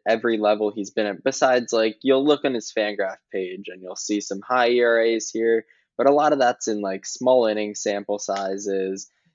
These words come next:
You won't really find any flaws when he's had actual time to develop. And like you were mentioning with the Phillies, they quietly have been developing some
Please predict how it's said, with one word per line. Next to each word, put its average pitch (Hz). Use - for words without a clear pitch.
You 117
won't 135
really 117
find 110
any 95
flaws 107
when 107
he's 98
had 113
actual 98
time 101
to 92
develop. 90
And 110
like 135
you 135
were 117
mentioning 113
with 101
the -
Phillies, 117
they 135
quietly 151
have 113
been 107
developing 117
some 98